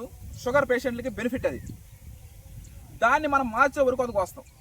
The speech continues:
కేజీ నైంటీ సిక్సే పెట్టడం జరిగింది బాబాయ్, మనం ఒక్క రూపాయి కూడా పెంచాల. దాదాపు ఇంకో రెండు మూడేళ్ళు కూడా పెంచేది లేదు, ఎందుకంటే ఇది మూడోసారి పెంచడం మన రేట్లు.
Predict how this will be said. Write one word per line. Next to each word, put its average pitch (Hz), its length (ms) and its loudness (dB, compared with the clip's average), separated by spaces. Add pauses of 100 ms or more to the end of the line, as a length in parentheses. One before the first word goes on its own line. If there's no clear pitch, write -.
(440)
కేజీ 269 300 8
నైంటీ 240 320 -2
సిక్సే 254 240 -2
పెట్టడం 214 220 -4
జరిగింది 170 160 -4
బాబాయ్, 208 220 0
మనం 190 200 0
ఒక్క 185 140 -4
రూపాయి 180 240 -2
కూడా 165 120 -4
పెంచాల. 185 300 -6 (240)
దాదాపు 214 340 2
ఇంకో 208 120 -8
రెండు 208 140 -8
మూడేళ్ళు 226 320 0
కూడా 240 160 0
పెంచేది 226 340 -2
లేదు, 160 260 -4
ఎందుకంటే 233 360 -2
ఇది 202 80 -6
మూడోసారి 214 480 -2
పెంచడం 196 280 -6
మన 151 160 -6
రేట్లు. 160 260 -8